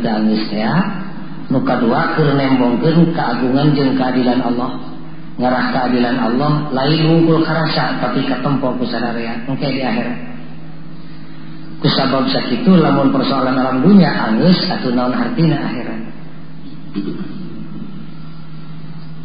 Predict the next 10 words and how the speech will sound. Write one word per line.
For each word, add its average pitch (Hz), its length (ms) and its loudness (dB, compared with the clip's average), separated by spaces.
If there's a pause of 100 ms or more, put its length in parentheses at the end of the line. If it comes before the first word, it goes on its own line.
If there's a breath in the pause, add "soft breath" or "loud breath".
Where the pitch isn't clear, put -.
(960)
Tangtos 143 500 4 (380)
para 135 300 0
hadirin 143 480 6
ngagibeg 143 480 4
disebutkeun 135 640 2
persoalan 135 420 0
alam 131 240 2
dunya 131 320 2
teu 135 140 0
anggeus. 123 340 0